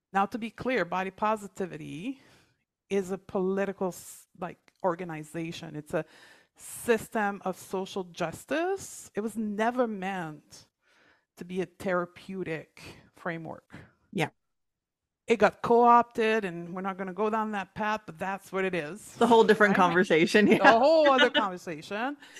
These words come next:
Speaker 1: So from a therapeutic perspective, then body neutrality, which is about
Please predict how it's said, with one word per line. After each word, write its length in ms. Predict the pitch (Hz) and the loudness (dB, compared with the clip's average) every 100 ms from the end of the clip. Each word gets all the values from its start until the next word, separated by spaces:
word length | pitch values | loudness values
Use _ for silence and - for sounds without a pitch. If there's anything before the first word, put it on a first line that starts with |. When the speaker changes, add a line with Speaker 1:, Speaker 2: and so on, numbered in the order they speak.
| - - - - | -20 -20 -20 -20
Speaker 1:
So 160 | - 226 | -2 0
from 220 | 254 233 | 2 4
a 180 | 233 220 | 4 4
therapeutic 920 | - - 269 277 302 - 262 262 240 - | -2 -2 4 4 4 -2 -6 -4 -4 -4
perspective, 1000 | 190 - - 277 _ 127 127 160 311 277 - - _ _ _ _ _ _ _ _ _ _ _ _ _ _ _ - | -6 -4 -2 -2 _ -10 -8 -6 -8 -10 -20 -20 _ _ _ _ _ _ _ _ _ _ _ _ _ _ _ -8
then 140 | 202 | -4
body 340 | 208 208 254 277 | 2 2 2 -2
neutrality, 600 | 226 196 202 180 180 190 | -6 -6 -4 -2 -2 -4
which 240 | 196 190 | -6 -4
is 160 | 202 185 | -6 -6
about 640 | 185 170 185 185 175 - | -10 -2 2 2 2 -2